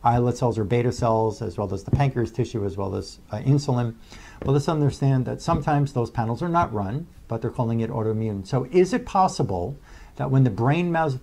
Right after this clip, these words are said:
malfunctions because of something in the hypothalamus of the brain, which tells the pancreas what to do, what happens when there's some infection or toxin, like a pesticide or a strep infection or a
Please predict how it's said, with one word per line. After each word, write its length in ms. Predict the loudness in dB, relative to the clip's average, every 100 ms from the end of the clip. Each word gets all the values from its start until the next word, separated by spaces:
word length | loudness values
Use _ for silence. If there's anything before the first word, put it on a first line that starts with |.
| 2
malfunctions 800 | 4 4 2 2 2 0 0 2
because 360 | 0 2 0
of 100 | -2
something 380 | 0 0 2 0
in 80 | 0
the 60 |
hypothalamus 920 | 0 -2 -2 -2 2 2 4 2 2
of 120 | 0 -2
the 80 |
brain, 480 | -2 -2 -2 -4 -6 -8 2
which 300 | 2 2 -2
tells 320 | 0 2 2
the 80 | 0
pancreas 480 | 0 0 0 0 -2
what 120 | -6
to 80 | -4
do, 280 | -2 -4 -6 -18 -6
what 180 | 2 2
happens 380 | 4 2 0 0
when 180 | 0 2
there's 220 | 2 2
some 140 | 2
infection 520 | 0 0 -2 0 0 0
or 60 |
toxin, 400 | 0 0 0 0
like 160 | -4 -4
a 40 |
pesticide 840 | -2 -2 0 -2 2 2 4 2 -2 -12 -12 -2
or 140 | -2
a 40 | -2
strep 380 | 0 0 2
infection 920 | 2 2 2 0 0 0 2 4 2 0 -10 -20 -4
or 300 | 0 2 2 0
a 380 | -2 0 -2